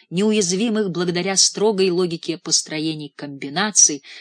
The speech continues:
наслаждавшийся вдобавок сознанием единоборства с махиной целого государства.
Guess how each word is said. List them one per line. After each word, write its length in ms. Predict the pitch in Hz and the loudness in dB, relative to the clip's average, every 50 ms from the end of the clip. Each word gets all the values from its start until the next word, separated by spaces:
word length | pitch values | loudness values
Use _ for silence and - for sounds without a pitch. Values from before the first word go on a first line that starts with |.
| - - _ | -20 -18 _
наслаждавшийся 1120 | - 170 214 220 - - 202 214 214 185 180 175 214 247 254 240 - - 233 - - - 208 | -2 0 2 4 4 4 4 2 2 2 2 2 0 0 0 -2 -2 -2 0 0 0 0 -2
вдобавок 560 | 196 180 196 196 185 202 202 196 190 - - | 0 0 0 2 2 0 0 -2 -4 -4 -2
сознанием 680 | - - - 170 170 160 160 170 165 160 160 160 151 151 | -2 0 0 0 -2 -2 -2 -4 -4 -4 -4 -6 -8 -8
единоборства 1040 | 139 151 175 160 156 170 170 170 165 160 165 180 180 165 - - - 147 143 147 - _ - - - - _ - | -4 -4 -2 -2 -2 -2 -2 -2 -2 0 0 0 0 0 -2 -4 -4 -8 -12 -16 -18 _ -20 -20 -20 -20 _ -2
с 140 | - - | 0 0
махиной 500 | 175 165 165 - - - 202 202 190 190 | 0 -2 -6 -8 -8 -6 -6 -4 -4 -4
целого 500 | 180 - - - 170 165 160 160 151 160 | -2 0 0 0 0 -4 -6 -8 -8 -8
государства. 840 | 156 156 156 - - 156 151 147 139 135 - - - - - - _ | -6 -2 -2 -2 -2 -2 -6 -10 -10 -6 -6 -6 -6 -8 -14 -20 _